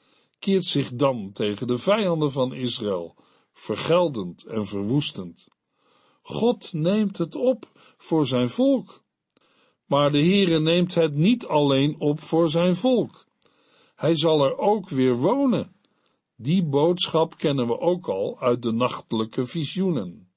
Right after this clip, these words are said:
Zacharia acht, vers drie. "Ik zal terugkeren naar mijn land en in Jeruzalem gaan wonen.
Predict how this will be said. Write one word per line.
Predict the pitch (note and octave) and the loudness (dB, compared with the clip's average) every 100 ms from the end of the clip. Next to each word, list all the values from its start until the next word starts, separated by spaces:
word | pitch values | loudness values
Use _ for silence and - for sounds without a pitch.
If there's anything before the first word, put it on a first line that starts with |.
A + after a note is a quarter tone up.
| _ _ _ _ _ _ _ | _ _ _ _ _ _ _
Zacharia | - F3 D#3+ - C3+ B2+ A2+ | -2 0 -2 -4 -2 2 0
acht, | A2+ A#2 G2+ - | 0 -4 -6 -8
vers | - C3+ B2+ | -4 -4 -2
drie. | C#3 E3+ B2+ - _ _ _ - _ | -2 0 -2 -6 _ _ _ -20 _
"Ik | - F3+ | -2 0
zal | - A#2+ A2+ | 2 2 0
terugkeren | - G#3 B3+ - - A3 G#3 F#3+ | 2 2 2 -2 0 2 4 4
naar | F3+ E3+ | 2 2
mijn | D#3+ D3 | 4 4
land | B2 B2 G2+ - - - - | 4 2 0 -6 -16 -20 -4
en | C#3+ D3+ | 0 2
in | C#3 | 2
Jeruzalem | B2 A#2 F#3+ G3 F3 F3 E3+ | 2 2 2 2 2 2 0
gaan | - D#3+ D3+ | 0 2 4
wonen. | C3 B2 G2+ E2+ | 2 2 -2 -8